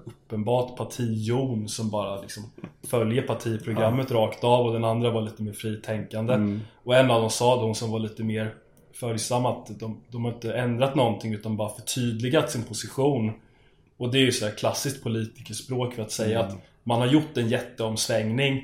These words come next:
Speaker 1: men
Speaker 2: Mm.
Speaker 1: man har inte gjort det egentligen, utan man har bara varit otydlig innan.
Speaker 2: Mm. Mm.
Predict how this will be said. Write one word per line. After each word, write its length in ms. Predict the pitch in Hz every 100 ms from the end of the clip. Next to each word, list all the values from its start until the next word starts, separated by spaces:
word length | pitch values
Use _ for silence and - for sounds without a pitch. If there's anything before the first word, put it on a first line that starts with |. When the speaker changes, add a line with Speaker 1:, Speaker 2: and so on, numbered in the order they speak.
| - -
Speaker 1:
men 80 | -
Speaker 2:
Mm. 120 | 120
Speaker 1:
man 100 | 120
har 80 | 123
inte 140 | 123 120
gjort 240 | 117 -
det 60 | 120
egentligen, 580 | 117 104 104 131 131
utan 220 | 113 110 113
man 100 | 113
har 80 | 117
bara 120 | 113
varit 220 | 110 -
otydlig 720 | 123 117 - 120 113 117 139
innan. 340 | 147 131 101 104 107 110 -
Speaker 2:
Mm. 180 | 101 101
Mm. 160 | 101